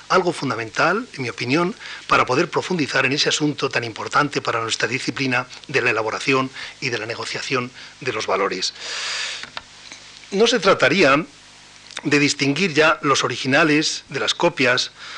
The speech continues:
aislando la obra pura de los genios, esto es una cosa que ya ocupó a personajes como Abraham Boss en el siglo diecisiete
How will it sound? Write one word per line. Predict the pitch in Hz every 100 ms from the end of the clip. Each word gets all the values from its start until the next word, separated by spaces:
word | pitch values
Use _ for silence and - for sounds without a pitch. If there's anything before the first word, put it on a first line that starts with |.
| - - 143
aislando | 135 147 180 165
la | 139
obra | 170 123 -
pura | 160
de | 131
los | 107 -
genios, | 170 139 147 - -
esto | 139 -
es | 131
una | 131
cosa | 120 135
que | 110
ya | 127
ocupó | 123 123 - 151 151
a | 113
personajes | 131 - - 131 135
como | - 120
Abraham | 104 117 127
Boss | 120 156 -
en | 120
el |
siglo | 113 127
diecisiete | 120 113 117 156 156 127